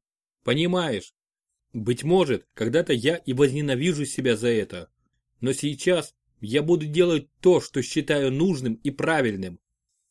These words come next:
С капитаном дашь увидеться?" Неожиданно сменив тему и выигрывая ещё несколько драгоценных секунд, спросил я.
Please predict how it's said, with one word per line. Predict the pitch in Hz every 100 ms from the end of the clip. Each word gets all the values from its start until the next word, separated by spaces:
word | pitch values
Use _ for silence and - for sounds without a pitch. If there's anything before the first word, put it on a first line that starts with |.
| -
С | -
капитаном | 151 196 202 156 117
дашь | 147 170
увидеться?" | 175 139 110 - 85 _ _ _ _ -
Неожиданно | 139 143 127 127 117
сменив | 107 - 113 107
тему | - 190 185 180 - _ -
и | 113
выигрывая | 110 202 220 185 185
ещё | 180 135 131 - 139
несколько | 139 135 127 117
драгоценных | 110 117 117 - 123 110
секунд, | - 113 180 190
спросил | - 120 - 135
я. | 110 104 92